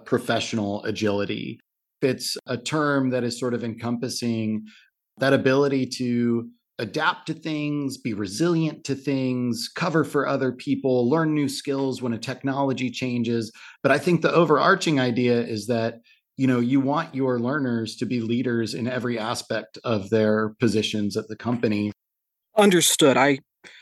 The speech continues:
Speaker 2: think back to the cliche about a lot of university education,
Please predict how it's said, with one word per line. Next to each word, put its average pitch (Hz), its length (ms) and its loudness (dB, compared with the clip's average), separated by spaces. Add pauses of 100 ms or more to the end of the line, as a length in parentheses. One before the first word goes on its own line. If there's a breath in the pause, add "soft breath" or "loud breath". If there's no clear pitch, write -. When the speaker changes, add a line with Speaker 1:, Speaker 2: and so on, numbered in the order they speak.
(160 loud breath)
Speaker 2:
think 190 240 2
back 160 280 2
to 156 120 -4
the 127 280 -8
cliche 135 480 -2
about 127 420 -6 (640 soft breath)
a 151 60 -4
lot 143 220 2
of 131 100 -8
university 143 600 -2
education, 117 760 -12